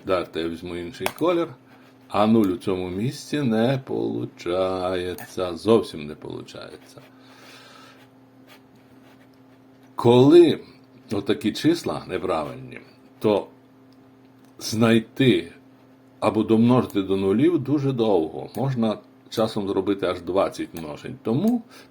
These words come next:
після чотирьох розрядів ми будемо ставити три крапки і писати: «Нуль шістдесят вісім десяткової системи наближено дорівнює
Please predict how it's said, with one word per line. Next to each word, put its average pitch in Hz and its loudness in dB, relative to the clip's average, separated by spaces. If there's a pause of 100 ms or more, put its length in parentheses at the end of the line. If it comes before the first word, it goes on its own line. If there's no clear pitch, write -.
після 120 0
чотирьох 117 4
розрядів 117 2
ми 95 -2
будемо 92 -2
ставити 85 -4
три 98 0
крапки 78 -6 (640)
і 175 4
писати: 139 2
«Нуль 185 4
шістдесят 110 0
вісім 113 -2 (1700)
десяткової 92 -2
системи 78 -12 (1300)
наближено 104 0
дорівнює 82 -8